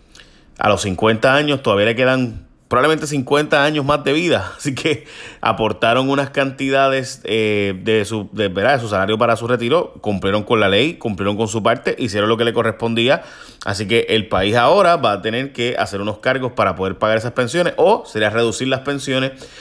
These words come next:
lo cual, según la política pública, pues, no incluye en Puerto Rico. Y además, eh, en este caso, pues, aparenta ser parte de todo este proceso de la, de la re-, renegociación de la deuda y demás.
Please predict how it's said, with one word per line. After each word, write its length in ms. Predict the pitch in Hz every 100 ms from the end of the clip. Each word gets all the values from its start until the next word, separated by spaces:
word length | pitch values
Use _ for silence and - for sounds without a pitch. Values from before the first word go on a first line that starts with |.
| - -
lo 140 | 104
cual, 160 | 107 104
según 220 | 110 107
la 100 | 101
política 400 | 107 104 113 110
pública, 360 | 135 131 120
pues, 280 | 101 90 85
no 340 | 85 90 95 98
incluye 540 | 92 98 98 95 92
en 120 | 87
Puerto 280 | 92 85 98
Rico. 220 | 90 85
Y 20 |
además, 360 | 87 90 123 143 - - - - -
eh, 400 | 101 98 92 90
en 140 | 87 95
este 220 | 98 117
caso, 280 | 127 127 113
pues, 260 | 107 107 - - -
aparenta 360 | 101 98 92 92
ser 180 | 110 -
parte 400 | 101 - 107 87
de 180 | 95
todo 220 | 87 95 98
este 160 | 107
proceso 400 | 98 101 101 104
de 140 | 101 98
la, 200 | 92 90
de 140 | 95
la 80 | 92
re-, 260 | 90 90 62
renegociación 520 | 73 110 92 87 90
de 60 | 98
la 120 | 98
deuda 260 | 101 98 90
y 60 |
demás. 260 | 76 52